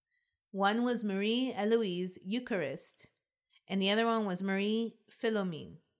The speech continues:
Marie Philomene would later become known as Marie Laveau the Second,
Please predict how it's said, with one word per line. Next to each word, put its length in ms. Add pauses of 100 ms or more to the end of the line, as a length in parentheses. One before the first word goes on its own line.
(1000)
Marie 260
Philomene 480
would 200
later 280
become 400
known 400
as 220
Marie 280
Laveau 360
the 80
Second, 640